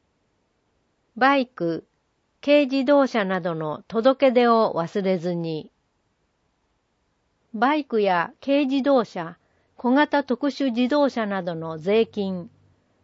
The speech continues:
軽自動車税種別割は、四月一日現在、車両を所有している方に課税されます。車両を取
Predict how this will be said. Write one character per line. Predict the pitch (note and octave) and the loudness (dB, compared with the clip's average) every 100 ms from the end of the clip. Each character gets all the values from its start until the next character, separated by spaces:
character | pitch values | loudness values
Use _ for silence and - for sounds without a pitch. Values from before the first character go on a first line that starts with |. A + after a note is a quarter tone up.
| _ | _
軽 | - C#4 C#4+ | -4 2 2
自 | B3 A#3 | 2 -2
動 | G#3+ C4 C4 | 2 4 2
車 | C4+ A#3+ | 0 -2
税 | G3+ F3+ E3 | 0 -2 -2
種 | - G3 | -6 -2
別 | G3 A3 G#3 | 0 0 0
割 | G3 F3+ E3 D#3+ _ _ _ _ _ _ _ | 0 0 -4 -10 _ _ _ _ _ _ _
は、 | - G3+ F3+ _ _ _ _ | 2 2 2 _ _ _ _
四 | - B3+ | 0 4
月 | D4 D4 C#4+ | 4 2 -2
一 | - C#4 C#4+ | -2 -2 0
日 | C4+ C4 A#3+ | 0 0 0
現 | B3 A#3+ F#3 | 2 2 0
在、 | F3 E3 F#3 _ _ _ | -4 -4 -10 _ _ _
車 | _ - A3 | _ -6 -2
両 | B3+ D4+ D4 C#4 | 2 4 4 2
を | |
所 | C4 B3 A#3+ | 2 2 2
有 | C4 C#4 | 2 0
し | B3+ | -2
て | - B3+ B3 | -2 2 2
い | |
る | A#3+ | 0
方 | A#3+ A3+ A3 | -2 -2 -2
に | G3+ F3 | -2 -4
課 | - F#3 F#3+ | -6 -6 0
税 | A#3 A#3+ | 4 2
さ | A#3 G#3+ | 2 -2
れ | G3+ F#3 | -2 -4
ま | F3 | -6
す。 | - - _ _ _ _ _ _ _ _ _ _ | -10 -18 _ _ _ _ _ _ _ _ _ _
車 | _ A#3+ A#3 | _ -2 0
両 | C#4 C#4 C#4 C4 A#3+ | 2 2 2 2 0
を | |
取 | - | -2